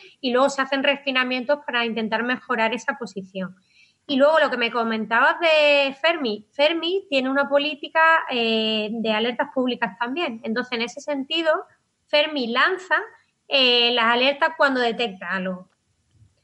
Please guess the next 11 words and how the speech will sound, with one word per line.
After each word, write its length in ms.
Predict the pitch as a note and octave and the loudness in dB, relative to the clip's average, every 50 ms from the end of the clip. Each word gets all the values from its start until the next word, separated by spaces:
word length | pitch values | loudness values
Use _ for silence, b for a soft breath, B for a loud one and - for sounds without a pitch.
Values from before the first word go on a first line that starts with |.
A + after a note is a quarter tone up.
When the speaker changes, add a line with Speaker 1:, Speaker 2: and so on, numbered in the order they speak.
| _ _ _ _ - | _ _ _ _ 0
Speaker 1:
Otros 400 | - D4 D4 - E4 D#4 C4+ D#4 | 2 2 2 2 2 0 2 2
observatorios, 720 | E4+ D#4 D#4+ - D#4 D#4+ D4+ D4+ D4 D#4 E4+ E4+ G4 A4 G#4+ | 0 0 0 2 2 4 4 4 4 2 2 2 2 0 0
pues 140 | - D4 A#3+ | -2 -2 0
ya 160 | G3+ A#3+ B3+ B3 | 0 0 0 2
depende 600 | C#4 C#4 C#4+ C#4 - D#4+ E4 E4+ E4+ E4+ E4+ F#4+ - - | 0 0 0 0 -2 -2 -2 0 -2 -2 -4 -4 -4 -2
de 60 | G#4 | -2
la 160 | D4+ C4 A3 F#3+ | 0 0 0 -2
política 640 | A#3 A3 A3 A3+ B3 C4+ A3 C#4+ C#4 C#4+ D#4 E4+ G4 G#4+ - | -2 -4 -4 -2 -4 -6 -6 -8 -6 -4 -4 -4 -4 -6 -10
de 240 | C#4 A#3 B3 A3+ A3 | -6 -4 -4 -4 -2
cada 260 | A3+ A3+ A3 A3+ B3+ C#4 | 0 0 2 2 2 0
observatorio. 760 | - - C4+ A3 G#3 G#3 G#3 G#3 F#4 G4 D4 A3 G3 F#3+ | -2 -4 -6 -6 -4 -6 -6 -4 -4 -2 -2 -2 -4 -6